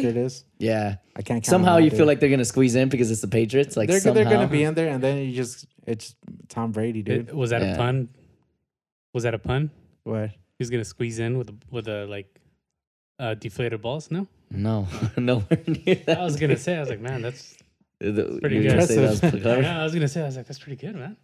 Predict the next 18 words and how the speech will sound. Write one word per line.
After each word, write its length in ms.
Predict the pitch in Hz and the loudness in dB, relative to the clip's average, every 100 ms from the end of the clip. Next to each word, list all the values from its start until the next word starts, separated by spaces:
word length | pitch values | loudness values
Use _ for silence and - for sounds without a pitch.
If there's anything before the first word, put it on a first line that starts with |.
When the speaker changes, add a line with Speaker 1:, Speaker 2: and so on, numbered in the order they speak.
| 131 104 _ - | -12 -12 _ -4
Speaker 2:
<laughs> 220 | - 165 | 0 0
Uh, 200 | 165 113 92 76 - _ _ _ _ - _ | 0 -2 -2 -6 -16 _ _ _ _ -20 _
but 360 | - 98 80 _ - | -2 -2 -2 _ 0
who 80 | |
do 60 | 147 | 2
you 80 | 165 | 4
guys 140 | 160 | 2
have, 200 | 165 185 | 0 -2
man? 160 | 139 147 | -2 -4
So, 300 | 135 120 107 - | 0 0 -2 -8
so 220 | - 120 | -6 -2
those 180 | 123 131 | -2 -2
are, 220 | 135 120 | -2 -2
those 240 | 110 127 123 | 0 -2 0
are 60 | |
the 80 | 120 | -2
top 220 | 127 123 | -2 -2
teams. 360 | 135 147 165 | -2 -4 -4